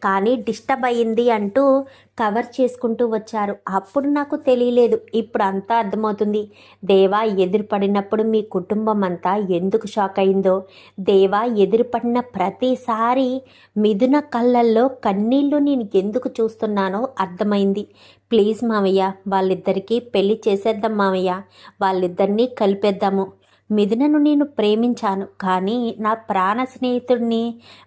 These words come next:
బాధ పెట్టి నేను మిథునతో సంతోషంగా ఉండలేను. మిథునను చూసిన ప్రతిసారి కూడా నా స్నేహితుడి భార్యను చూసినట్టే నాకు ఫీలింగ్ కలుగుతుందే తప్ప, నా భార్యను చూసిన ఫీలింగ్ నాకైతే రాదు మామయ్య.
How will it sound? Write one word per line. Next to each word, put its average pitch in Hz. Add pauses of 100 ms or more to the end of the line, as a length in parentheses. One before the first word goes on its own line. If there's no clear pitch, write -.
బాధ 202
పెట్టి 202
నేను 233
మిథునతో 190
సంతోషంగా 233
ఉండలేను. 202 (380)
మిథునను 233
చూసిన 254
ప్రతిసారి 233
కూడా 240 (360)
నా 240
స్నేహితుడి 247
భార్యను 254
చూసినట్టే 233
నాకు 254
ఫీలింగ్ 214
కలుగుతుందే 226
తప్ప, 226 (400)
నా 196
భార్యను 190
చూసిన 226
ఫీలింగ్ 202
నాకైతే 208
రాదు 185
మామయ్య. 185